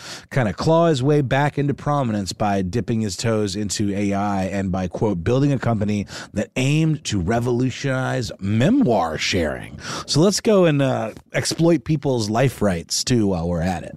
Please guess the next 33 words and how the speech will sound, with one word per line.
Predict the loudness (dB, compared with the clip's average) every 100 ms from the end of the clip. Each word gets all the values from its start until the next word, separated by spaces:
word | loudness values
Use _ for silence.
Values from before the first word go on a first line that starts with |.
| -12
How | -6
about | -4 -4 -6
that? | -6 -8 -14 -14 -12 -14 -20 _ _ _
Um, | -10 -10 -10 -10 -4
anyway, | -2 0 -4 -6 -10 0
doesn't | 2 2
seem | 2 2 2
like | 2 2
the |
best | 2 2 0 0
of | 0 2
dudes. | 2 4 2 0 -4 -4 _ 2
Um, | 4 4 4 0 -2 _ 0
don't | 2 4
wish | 4 2 2
ill | 4 6 4
on | 4
anybody, | 2 2 4 4 4
but | 2 2 2 2 -2 -16 -20 -12
I'm | -4 -2 -2 -2
glad | -4 0 2 4 2 2
that | 0
this, | 0 -2 0 0
uh, | 2 0 -4 _ -8
that | -2
somebody | 2 4 4
got | 2 0
to | 0
the | 0
bottom | 0 0 -2
of | -2
this | 0 0 -2
because, | -4 -2 -2 -2